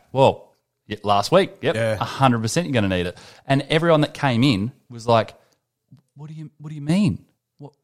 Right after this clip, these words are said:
Speaker 1: what do you mean the banks are down? I, I'm just, I'm just gonna transfer some money onto another card." I'm like, "You're not getting it.
Speaker 2: <laughs>
Speaker 1: You can't transfer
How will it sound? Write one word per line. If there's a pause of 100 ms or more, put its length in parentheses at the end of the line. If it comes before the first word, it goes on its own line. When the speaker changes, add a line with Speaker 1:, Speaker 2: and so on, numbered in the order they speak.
(160)
Speaker 1:
what
do
you
mean
the
banks
are
down?
I, (300)
I'm
just, (360)
I'm
just
gonna
transfer
some
money
onto
another
card."
I'm
like,
"You're
not
getting
it. (160)
Speaker 2:
<laughs> (720)
Speaker 1:
You
can't
transfer